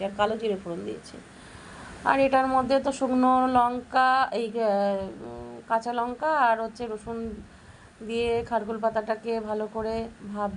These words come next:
দিয়ে বেটে নিলাম জল ফেলে দিয়ে। আম, তারপর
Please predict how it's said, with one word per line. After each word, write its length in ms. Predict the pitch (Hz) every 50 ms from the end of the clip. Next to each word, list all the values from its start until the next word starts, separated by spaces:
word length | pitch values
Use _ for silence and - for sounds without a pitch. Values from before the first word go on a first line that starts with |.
| 190 196
দিয়ে 280 | 214 226 233 285 349 320 208 170 - 208 202 202 202 - - - - - - - - 214 214 214 - - - - - - - - - - - - -
বেটে 240 | 208 226 220 226 226
নিলাম 300 | 226 220 220 220 214 214 214
জল 180 | 220 214 202 214 208
ফেলে 180 | - 208 208 202
দিয়ে। 220 | 196 208 208 202
আম, 1300 | - - - - 208 208 208 202 202 202 208 208 208 202 202 208 208 208 214 214 208 202 202 202 208 208 202 202
তারপর 440 | 202 220 214 214 208 202 202 214 214